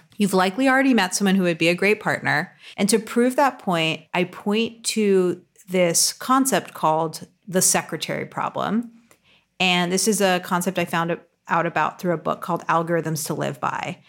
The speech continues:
It's basically a mathematical riddle, and then there's a mathematically correct answer. So imagine you're hiring an admin, and you have one hundred possible candidates.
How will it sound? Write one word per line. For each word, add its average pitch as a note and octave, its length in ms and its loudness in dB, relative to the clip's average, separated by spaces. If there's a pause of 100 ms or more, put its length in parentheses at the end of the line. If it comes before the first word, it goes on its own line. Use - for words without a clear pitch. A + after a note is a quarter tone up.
(200)
It's F#3+ 140 -6
basically A3 680 2
a G3 60 -4
mathematical F3+ 720 0
riddle, F3+ 380 2
and A#3+ 120 4
then F#3 120 2
there's F3 180 0
a F#3 60 0
mathematically E3 680 0
correct D#3+ 480 -4
answer. E3+ 580 -4 (200)
So A#3 340 2 (460)
imagine A#3+ 340 2
you're D#4+ 140 2
hiring G3+ 500 2
an G3+ 100 0
admin, G3+ 680 -2 (280)
and G#3 80 2
you G#3+ 120 6
have F#3+ 240 0
one F#3 320 2
hundred G#3+ 480 2
possible F3 500 -2
candidates. - 800 -8